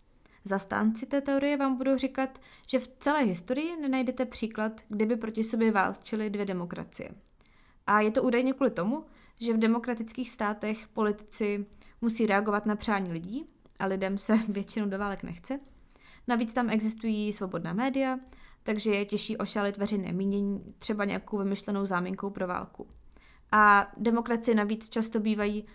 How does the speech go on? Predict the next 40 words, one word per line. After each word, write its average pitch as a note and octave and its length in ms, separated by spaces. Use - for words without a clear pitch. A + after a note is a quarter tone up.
úzce A#3+ 300
propojené G#3+ 580
ekonomicky, A3 680
kulturně F#3+ 680
a F#3 120
vš-, - 400
všema A3 200
dalšíma G3 320
způsobama. F3+ 600
A G#3 120
vlastně A3+ 340
od - 360
takovéhoto C#4 440
argumentu B3+ 520
už B3 140
je C#4+ 60
jenom D4 200
kousek C#4+ 400
k - 80
tomu, G#3 380
myslet C4+ 360
si, C#4+ 100
že C4+ 120
pokud C4+ 380
chcete, A3+ 420
aby B3 160
na A3+ 100
světě A#3 300
bylo B3+ 180
méně A#3+ 280
válek G3 440
a - 40
víc A3 260
míru, F#3+ 380
tak C4 160
logickým C#4+ 440
způsobem, C4 480
jak C4 120
to - 120
udělat, A3 460